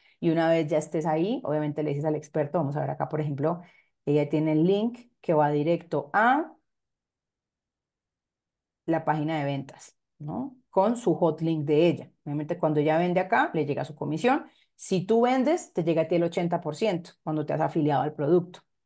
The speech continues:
Entonces, acá tiene una cuenta bien bonita. Arranquen y le escriben al experto y le dicen, "Mira, yo quiero hacer un live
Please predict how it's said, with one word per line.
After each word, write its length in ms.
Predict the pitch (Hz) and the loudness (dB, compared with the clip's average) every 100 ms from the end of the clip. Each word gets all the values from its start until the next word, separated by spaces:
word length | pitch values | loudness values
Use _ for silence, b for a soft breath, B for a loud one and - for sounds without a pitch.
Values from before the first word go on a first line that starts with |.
| _ _ _ _ - | _ _ _ _ -8
Entonces, 440 | 156 156 156 160 | -6 -2 -2 0
acá 260 | 175 175 147 | 0 -2 -4
tiene 460 | 156 160 165 170 175 | -2 0 0 0 -2
una 220 | 170 160 | -2 0
cuenta 240 | 165 151 | 0 0
bien 180 | 151 156 | 0 0
bonita. 460 | 160 185 233 247 - | 0 0 0 -2 -2
Arranquen 720 | 175 160 175 196 202 233 247 | -2 0 2 0 0 -2 -2
y 120 | 226 170 | 0 2
le 80 | 151 | 0
escriben 580 | - - 214 208 208 | -2 -2 0 2 2
al 100 | 208 | 2
experto 420 | 214 214 202 196 190 | 0 -2 -2 0 0
y 40 | |
le 80 | 175 | 0
dicen, 220 | 165 160 | 0 0
"Mira, 180 | 185 170 | 0 0
yo 140 | 151 | -2
quiero 180 | 170 165 | -4 -4
hacer 400 | 160 180 185 - _ _ | 0 0 0 -4 _ _
un 300 | 180 185 196 | -2 0 4
live 600 | 220 214 196 196 247 - | 4 6 6 4 0 -10